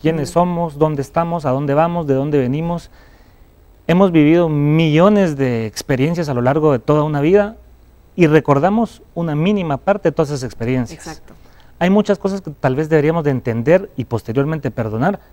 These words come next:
Speaker 1: pero ni siquiera las sabemos, no las reconocemos conscientemente. En el fondo tenemos una leve noción, mi papá me hizo, mi mamá me dijo,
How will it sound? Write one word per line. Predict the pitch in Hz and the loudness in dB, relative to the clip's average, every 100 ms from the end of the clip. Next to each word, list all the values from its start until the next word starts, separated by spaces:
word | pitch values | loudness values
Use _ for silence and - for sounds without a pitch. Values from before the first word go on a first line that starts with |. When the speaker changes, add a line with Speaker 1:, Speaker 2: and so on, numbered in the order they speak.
| _ - | _ -8
Speaker 1:
pero | 117 | -4
ni | 123 | -4
siquiera | 113 127 151 | -4 -2 0
las | 147 | 0
sabemos, | - 117 139 180 170 147 | -4 -4 -2 -2 -4 -4
no | 156 | -4
las | 151 | -2
reconocemos | 135 127 113 104 - 160 156 | -4 -6 -6 -6 -8 -8 -8
conscientemente. | - 117 107 143 135 139 143 143 | -8 -10 -8 -8 -6 -6 -4 -4
En | |
el | 147 139 | -6 -2
fondo | 254 240 | 0 2
tenemos | 208 196 202 | 0 -2 -2
una | 208 202 | 0 -2
leve | 180 190 202 | -2 0 0
noción, | 175 135 - 208 208 | -2 -4 0 2 2
mi | 185 | -2
papá | 151 151 185 | -4 -4 -4
me | 180 | -2
hizo, | 196 190 | -2 -2
mi | 190 160 | -2 -4
mamá | 147 170 | -4 -4
me | 175 180 | -4 -2
dijo, | 202 190 | -2 -2